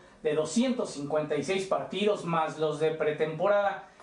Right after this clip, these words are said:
que se estarán llevando a cabo en esta campaña de la N F L veinte veinte.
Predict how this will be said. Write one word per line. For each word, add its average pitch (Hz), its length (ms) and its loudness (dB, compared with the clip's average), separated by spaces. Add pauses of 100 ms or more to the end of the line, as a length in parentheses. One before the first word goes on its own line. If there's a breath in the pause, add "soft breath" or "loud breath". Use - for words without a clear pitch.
(140)
que 180 100 0
se 175 60 -2
estarán 156 340 0
llevando 151 300 2
a 139 80 -2
cabo 147 260 2
en 139 100 -2
esta 151 600 0
campaña 156 480 0
de 143 80 -2
la 143 240 0
N 160 180 -4
F 170 160 -2
L 160 300 2
veinte 156 600 0
veinte. 226 500 0